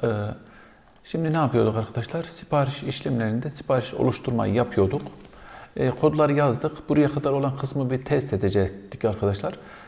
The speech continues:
Şimdi kodlara şöyle bir bakalım arkadaşlar. Sipariş oluşturma kısmında ekranımız geliyor. Sipariş numaralarını alıyoruz. Ee, şöyle bir bakalım baştan sona. Önce müşteriyi bir listeliyorduk.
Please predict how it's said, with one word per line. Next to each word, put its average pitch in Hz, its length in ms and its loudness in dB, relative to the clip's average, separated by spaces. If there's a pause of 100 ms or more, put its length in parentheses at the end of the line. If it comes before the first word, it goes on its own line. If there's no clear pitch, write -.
Şimdi 196 220 -4
kodlara 180 400 0
şöyle 170 280 -2
bir - 60 -8
bakalım 156 360 0
arkadaşlar. 117 480 -4
Sipariş - 500 -4
oluşturma 120 560 -2
kısmında 110 600 -2 (760)
ekranımız 101 680 0
geliyor. 107 520 0 (260)
Sipariş - 640 -4
numaralarını 95 540 -2
alıyoruz. 98 600 0 (960)
Ee, 101 260 -2 (340)
şöyle 139 320 -6
bir 151 60 -8
bakalım 131 480 -2 (140)
baştan 95 320 -2
sona. 104 400 -4 (1800)
Önce 160 180 0
müşteriyi 160 480 0
bir 160 80 0
listeliyorduk. 147 720 0